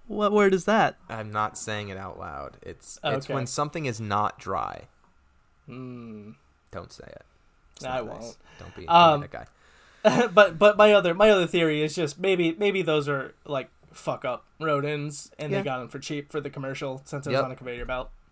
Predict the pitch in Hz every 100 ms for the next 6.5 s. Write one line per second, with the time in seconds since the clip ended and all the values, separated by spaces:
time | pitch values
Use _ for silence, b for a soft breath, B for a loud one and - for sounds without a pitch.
0 | _ b b b b _ 208 - 220 -
1 | - - 127 143 - 104 107 104 127 127
2 | - - - _ _ _ _ _ _ _
3 | _ _ _ _ _ _ _ _ - 110
4 | 101 98 98 113 85 - 101 92 b b
5 | b b _ 110 107 131 - - - 110
6 | 98 92 85 -